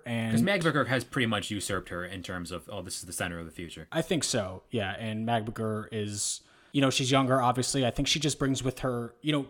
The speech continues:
Speaker 1: Mercedes Russell, I think, is very good at what she's very good at, but Magbager is just a little, she brings with her a little bit more defensive flexibility, even if she's not sort of a five-out offensive center, she can be a five-out defensive center, and, and maybe that is kinda more important.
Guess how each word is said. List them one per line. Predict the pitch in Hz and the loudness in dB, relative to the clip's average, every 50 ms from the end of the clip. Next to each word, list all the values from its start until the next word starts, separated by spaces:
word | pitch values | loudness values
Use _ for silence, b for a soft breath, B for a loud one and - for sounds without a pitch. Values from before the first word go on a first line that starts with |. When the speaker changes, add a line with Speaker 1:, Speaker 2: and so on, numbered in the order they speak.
| - | -4
Speaker 1:
Mercedes | - 175 185 - 208 214 196 190 139 | 0 0 2 4 4 4 4 4 2
Russell, | 147 143 143 - - 156 | 2 0 0 2 2 2
I | 139 | 2
think, | - 139 120 | 2 2 0
is | 123 110 113 | 0 0 2
very | 110 120 120 120 | 4 4 4 4
good | 113 110 120 120 123 | 2 2 2 2 2
at | 123 113 | 2 0
what | 113 113 - | 0 -2 -2
she's | - 127 113 | -2 -4 -2
very | 107 120 117 113 104 | -2 0 0 0 0
good | 98 120 120 113 | 0 0 2 2
at, | 120 120 120 - | 2 2 2 0
but | 120 110 | -2 -4
Magbager | 113 113 117 110 120 120 110 120 117 117 | -2 -2 -2 -2 -2 -2 0 0 0 0
is | 113 110 - | 0 -2 -2
just | - 123 113 - | -2 -2 -2 -2
a | - | -2
little, | 110 107 117 127 127 131 131 - | -4 -2 0 0 0 0 -2 -2
she | - - - 156 | -4 -2 -2 0
brings | 139 180 175 151 | 2 2 2 2
with | 160 156 | 0 0
her | - 156 | 0 0
a | 131 | 0
little | 120 131 131 | 0 0 2
bit | 123 127 110 | 0 0 0
more | 110 113 117 117 120 117 123 123 123 - | 0 0 2 2 2 2 2 0 -2 -2
defensive | - 131 127 - 135 120 - 127 113 | 0 0 2 2 0 -2 -2 -4 -4
flexibility, | - 127 120 - - - 104 117 120 127 131 131 131 131 127 - 143 | -2 -2 -2 -2 -2 -4 -2 0 0 0 2 2 0 0 0 0 0
even | 147 143 147 | 2 2 2
if | 143 135 | 2 2
she's | - - 143 123 113 | 2 0 0 0 0
not | 127 123 120 120 - | -2 -2 -2 -4 -4
sort | - - 127 110 | -4 -2 -2 0
of | 110 107 104 101 - - b b b b b b b b b b | 0 -2 -2 -4 -8 -14 b b b b b b b b b b
a | - | -6
five-out | - - - 127 123 127 131 113 123 120 120 120 120 - - | -2 4 6 6 6 6 6 6 6 6 6 6 4 0 -2
offensive | - 120 117 - - 135 123 - 135 120 | -2 -2 0 2 2 2 2 2 -2 -2
center, | - - 151 151 160 156 156 | 0 0 0 2 2 0 0
she | - - 131 | 0 0 0
can | - 113 | 0 0
be | 104 113 | 0 0
a | 110 | -2
five-out | - - 127 113 113 110 113 113 101 | 0 0 0 0 2 2 2 0 0
defensive | - - 123 117 - 139 123 - 143 117 | -4 -6 -6 -2 -2 -2 -2 -2 -2 -4
center, | - - 143 139 147 151 | -2 -2 -2 0 0 -2
and, | 135 113 110 104 - | -2 -2 -4 -4 -6
and | - 110 107 | -4 -4 -2
maybe | 110 107 104 117 | -2 -2 -2 -2
that | 107 107 107 107 - _ _ - | -2 -2 -2 -4 -8 _ _ -14
is | - 110 104 98 95 - | -8 -6 -4 -4 -4 -4
kinda | - - 117 104 | -4 -4 -4 -4
more | 101 104 107 104 | -2 -2 -2 -4
important. | 104 95 - 107 104 110 120 127 127 123 | -4 -4 -6 -6 -6 -4 -4 -4 -4 -4